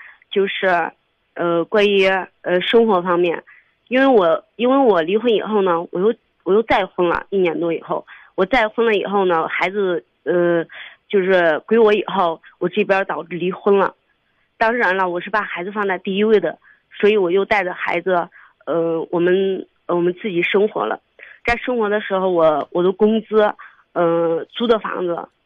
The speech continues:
一方面给孩子抚养学费，呃，生活现在比较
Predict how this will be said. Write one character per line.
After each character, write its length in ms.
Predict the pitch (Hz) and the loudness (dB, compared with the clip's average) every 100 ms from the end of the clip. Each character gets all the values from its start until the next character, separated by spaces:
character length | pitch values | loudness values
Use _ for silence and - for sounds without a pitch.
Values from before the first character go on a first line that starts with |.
| - | -8
一 120 | 196 | -4
方 160 | 202 196 | 0 0
面 180 | 196 180 | 0 -2
给 80 | 180 | -6
孩 260 | - 185 | -4 -4
子 280 | 180 185 165 - - - | 0 -2 -2 -10 -20 -10
抚 140 | - | -2
养 140 | 196 - | 0 -2
学 200 | - 175 | -8 -8
费， 240 | 185 185 - _ - _ _ _ | -4 -6 -6 _ -20 _ _ _
呃， 280 | - 180 175 | -6 -2 -2
生 240 | 175 233 | 2 2
活 160 | 233 208 | 4 2
现 220 | 214 226 | 2 2
在 160 | 226 196 | 2 0
比 120 | - | -2
较 420 | 196 202 202 190 | 0 2 2 0